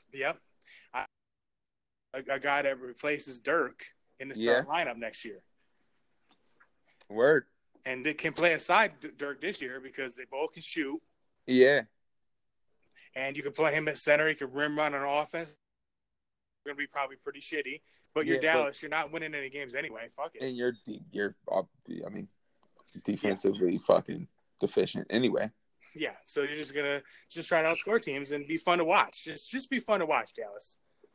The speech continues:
Speaker 2: Yeah.
Speaker 1: And
Speaker 2: Just do that, please.
Speaker 1: Yeah, just do that. And with the second pick, the number five pick, because now they got two picks, they're just like, "You know, fuck it. We're just gonna draft, uh,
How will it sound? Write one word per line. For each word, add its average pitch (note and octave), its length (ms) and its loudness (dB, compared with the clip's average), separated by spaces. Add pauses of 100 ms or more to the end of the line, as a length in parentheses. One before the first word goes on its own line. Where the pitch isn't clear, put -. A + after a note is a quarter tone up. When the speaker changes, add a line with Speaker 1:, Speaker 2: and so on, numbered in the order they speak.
Speaker 2:
Yeah. B2 200 12 (920)
Speaker 1:
And E3+ 260 4
Speaker 2:
Just - 100 -2
do C#3+ 120 12
that, - 260 10
please. - 360 -2 (300)
Speaker 1:
Yeah, D#3 180 -2
just C#3 180 -10
do D#3+ 120 -6
that. G#2 180 -12 (360)
And E3+ 160 -2
with E3+ 100 -2
the D#3 80 -6
second A#3 460 0
pick, C#3 260 -2
the C#3+ 100 -8
number D3 220 -4
five F3 480 -2
pick, G#2+ 240 -10 (720)
because C#3+ 240 -10
now D#3+ 160 0
they D#3+ 100 0
got B2 200 -6
two G#3 180 -8
picks, A2+ 300 -4
they're D#3 100 -6
just D#3 200 -8
like, D#3 140 0
"You D#3 80 -6
know, E3 140 -4 (120)
fuck A3 200 0
it. B2+ 120 -4
We're D3+ 160 0
just A3 220 -2
gonna D#3+ 160 -2
draft, C3+ 440 2 (960)
uh, C#3 300 0